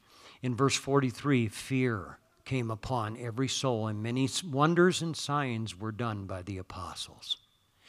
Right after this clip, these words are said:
And the scripture says they begin to get it together in verse forty-four, "And all that believed were together and had all things common."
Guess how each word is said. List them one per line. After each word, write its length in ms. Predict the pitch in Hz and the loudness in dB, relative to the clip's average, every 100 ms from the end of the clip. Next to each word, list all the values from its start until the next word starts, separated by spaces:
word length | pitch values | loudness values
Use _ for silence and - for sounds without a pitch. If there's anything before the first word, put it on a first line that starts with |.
| - - - | -14 -14 -6
And 80 | 123 | 0
the 80 | 123 | 2
scripture 400 | - 196 - 185 | 6 6 6 4
says 280 | - 170 135 | 4 4 2
they 100 | 151 | 0
begin 380 | 139 131 143 | 0 -2 -2
to 80 | 135 | -2
get 180 | 120 135 | -2 -2
it 140 | 147 | -2
together 440 | - 127 135 107 101 | -4 0 0 2 -2
in 100 | 107 | -2
verse 220 | 113 107 | -2 -2
forty-four, 680 | - 120 110 101 127 117 123 - - - | -2 -2 -2 -4 -2 0 -2 -4 -16 -12
"And 120 | 107 | -8
all 680 | 101 120 147 151 160 156 147 | -4 0 2 2 0 -2 -4
that 220 | 139 143 120 | -4 -4 0
believed 500 | 131 135 117 98 95 | 0 0 -2 -4 -6
were 140 | 117 | -6
together 480 | - 113 120 117 101 | -4 -4 -4 -2 -4
and 100 | 98 | -4
had 220 | 92 107 | -4 -2
all 240 | 104 110 | -2 -2
things 400 | 113 127 123 120 | -2 -2 -2 -2
common." 520 | - - 117 107 90 | -6 -4 -4 -4 -8